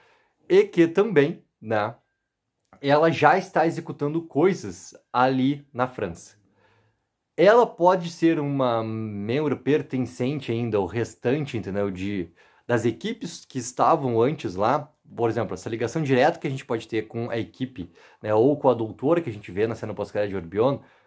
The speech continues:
pode, tomara que seja, tomara que tenha alguma coisa de ligação entre a liderança dela com a organização que existia antes, com a equipe que existia antes. Porque isso deixa tudo ainda com mais conteúdo,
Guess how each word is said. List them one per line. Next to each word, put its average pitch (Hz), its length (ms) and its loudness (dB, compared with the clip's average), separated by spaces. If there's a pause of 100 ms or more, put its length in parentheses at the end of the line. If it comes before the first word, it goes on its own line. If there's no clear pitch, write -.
(220)
pode, 104 420 2
tomara 110 420 0
que 143 200 -8
seja, 131 520 -2
tomara 110 280 -2
que - 100 -14
tenha 143 380 -2
alguma 113 320 -2
coisa 156 360 2
de 117 100 -10
ligação 120 680 -4 (240)
entre 175 500 -2 (460)
a 104 60 -8
liderança 117 580 2
dela 131 400 2
com 151 220 -8
a 147 40 0
organização 131 560 -2
que 139 140 -4
existia 127 380 0
antes, 98 180 -4
com - 120 -6
a 113 40 4
equipe 160 360 -6
que - 100 -14
existia 117 400 -4
antes. - 340 -8 (320)
Porque - 200 -8
isso 120 200 -4
deixa 127 240 0
tudo 143 400 -8
ainda 160 460 0
com 160 260 -6
mais 165 1400 0
conteúdo, 170 960 2